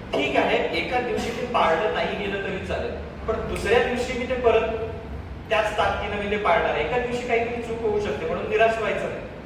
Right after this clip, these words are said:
ते टाइम टेबल पहिल्यांदा तयार करायचं. शक्यतो टाइम टेबलमध्ये काय असावं,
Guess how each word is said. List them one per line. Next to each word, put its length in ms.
ते 140
टाइम 300
टेबल 260
पहिल्यांदा 380
तयार 320
करायचं. 380
शक्यतो 400
टाइम 240
टेबलमध्ये 440
काय 280
असावं, 320